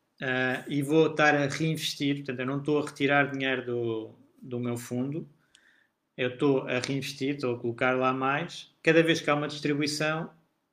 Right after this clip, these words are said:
há um imposto de vinte e oito por cento sobre os dividendos, eu recebo os dividendos e depois vou reinvesti-los. Então estou a perder ali vinte e oito por cento, que é um, quase um terço do meu rendimento, ehm,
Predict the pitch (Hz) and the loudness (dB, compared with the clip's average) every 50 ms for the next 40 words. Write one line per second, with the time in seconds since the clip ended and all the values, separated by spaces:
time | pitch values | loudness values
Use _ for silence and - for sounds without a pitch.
0 | _ - 151 147 143 143 143 143 147 147 143 151 160 175 175 175 - - - - | _ 4 4 6 6 6 4 2 0 0 0 2 2 2 2 0 -2 -10 -16 -20
1 | _ _ _ _ _ _ _ _ _ _ _ _ _ _ _ - - 349 - - | _ _ _ _ _ _ _ _ _ _ _ _ _ _ _ -16 -14 -14 -12 -10
2 | 233 139 127 131 147 147 143 143 147 143 139 - - - - 165 151 131 123 - | -10 -8 -6 -4 -4 -4 -2 0 0 0 0 -2 -6 -6 -2 -2 -2 -2 -2 -4
3 | - 131 127 131 131 127 143 143 139 151 151 147 165 175 185 196 - - - - | -2 -2 0 -2 -2 -2 -2 0 0 2 2 4 4 2 2 0 -4 -10 -16 -20
4 | _ _ _ _ _ _ _ 156 151 147 - - 156 147 135 147 143 139 147 143 | _ _ _ _ _ _ _ 0 0 0 0 2 2 2 4 4 2 2 2 2
5 | 156 151 165 170 170 170 160 165 165 156 143 143 151 151 147 143 151 147 - - | 2 2 2 2 0 0 -2 0 0 0 0 2 0 0 0 -2 -4 -4 -6 -8
6 | - - 123 117 110 113 - - _ _ _ _ 147 127 - 156 160 156 - - | -6 -4 -4 -4 -4 -6 -12 -18 _ _ _ _ -8 -6 -6 -6 -6 -8 -12 -8
7 | _ 139 135 135 135 143 139 135 143 147 147 151 151 147 156 156 143 147 160 160 | _ -2 -2 -2 0 -2 0 2 4 4 4 4 4 2 2 2 0 0 -2 -2
8 | 160 160 160 160 160 160 - - - 160 165 170 - - - - 117 117 123 123 | 0 2 2 2 2 0 -6 -6 -4 -4 -4 -4 -6 -10 -8 -6 -4 -4 -4 -6
9 | - - _ - 143 143 147 - 143 143 143 135 143 151 151 143 147 156 151 160 | -10 -14 _ -8 -8 -6 -4 0 2 2 2 2 0 -2 -4 0 2 4 4 4
10 | 160 - - - - - _ - - _ _ _ _ _ _ - 143 151 151 147 | 2 0 -6 -10 -12 -18 _ -20 -20 _ _ _ _ _ _ -6 -4 -4 -2 0
11 | 151 151 156 151 156 - - - - - 160 156 151 151 151 151 151 151 151 151 | 0 2 2 2 2 2 -2 -4 -2 0 0 0 0 0 0 0 0 0 0 0
12 | 151 - - 160 156 156 165 - - 151 143 143 139 139 135 131 127 127 127 127 | -2 -4 -4 -4 -4 -4 -4 -4 -2 0 0 2 2 0 0 -2 -4 -6 -8 -10
13 | - | -12